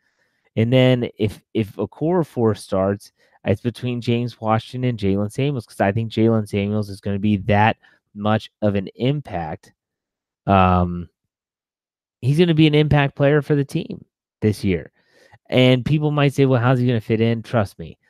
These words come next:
the Steelers will find a way to fit him in because he is that type of player. He has that type of skill set.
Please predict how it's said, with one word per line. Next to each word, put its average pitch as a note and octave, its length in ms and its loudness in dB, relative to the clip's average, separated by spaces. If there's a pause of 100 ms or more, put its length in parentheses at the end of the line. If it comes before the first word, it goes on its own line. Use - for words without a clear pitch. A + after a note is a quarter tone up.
(200)
the F#2+ 40 -8
Steelers C#3 380 0
will B2+ 80 -4
find A#2 240 -4
a A2 40 0
way A2 180 2
to G2 40 -2
fit G#2 200 -4
him G2 80 -4
in F#2 160 -6
because F#2 260 -8
he F#2+ 160 -2
is F2+ 160 -4
that G2+ 300 -2
type G2+ 120 -6
of G2 120 -8
player. F2 320 -4
He F2 100 -6
has E2+ 140 -4
that F2+ 180 -4
type F2+ 160 -10
of E2 80 -14
skill - 280 -12
set. - 280 -14